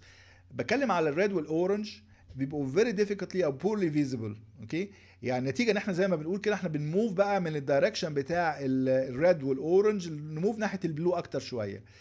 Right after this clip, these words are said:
هنلاقي ان ال blue وال green وال yellow are, are good color choices because they are equally visible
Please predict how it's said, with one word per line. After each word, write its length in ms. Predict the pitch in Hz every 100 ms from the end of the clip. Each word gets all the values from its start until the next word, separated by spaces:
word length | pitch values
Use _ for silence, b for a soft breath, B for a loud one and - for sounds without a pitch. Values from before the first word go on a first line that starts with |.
| B B B -
هنلاقي 460 | 127 202 277 240
ان 100 | 185
ال 160 | 170 143
blue 140 | 160
وال 240 | 220 220 143
green 320 | 143 185 226
وال 220 | 180 143
yellow 280 | 165 190 233 - B B _
are, 360 | 139 143 214 170
are 160 | 156 170
good 100 | 202
color 460 | 175 190 214 -
choices 280 | 185 202 233
because 240 | 175 175 165
they 120 | 147
are 360 | 147 143 -
equally 260 | 185 190 165
visible 480 | 143 170 185 202